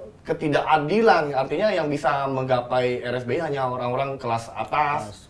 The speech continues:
Speaker 1: di, di sekolah-sekolah negeri. Akhirnya Pak Mahfud akhirnya membuat keputusan dari sembilan hakim M K itu menyatakan bahwa ini harus dibubarkan karena pendidikan itu nggak boleh komersil.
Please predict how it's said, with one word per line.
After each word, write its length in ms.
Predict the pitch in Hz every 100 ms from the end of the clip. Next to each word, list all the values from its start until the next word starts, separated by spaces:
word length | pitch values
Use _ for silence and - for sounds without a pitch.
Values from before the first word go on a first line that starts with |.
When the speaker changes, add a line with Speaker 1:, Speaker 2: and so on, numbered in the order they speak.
| -
Speaker 1:
di, 160 | 110 113 113
di 240 | 104 110
sekolah-sekolah 460 | 110 110 104 107 104
negeri. 340 | 127 131 127 - - - - -
Akhirnya 580 | 98 98 104 101 135 208
Pak 440 | - 95 95 -
Mahfud 400 | 98 98 - 190
akhirnya 320 | 202 - 139
membuat 240 | 123 104 104
keputusan 760 | 101 101 95 92 143 170 202 214 - - -
dari 200 | 98 101
sembilan 360 | 104 101 107
hakim 320 | 98 98 107 98
M 140 | 98
K 240 | 98 110
itu 160 | 98 165 196
menyatakan 420 | 160 - - 104 143
bahwa 320 | 120 123 123
ini 200 | 143 147
harus 200 | 127 120
dibubarkan 560 | 123 110 104 104 92
karena 200 | 92 104
pendidikan 440 | 135 117 107 104 107
itu 160 | 104
nggak 160 | - 92
boleh 220 | 98 107
komersil. 680 | 107 104 98 101 104 117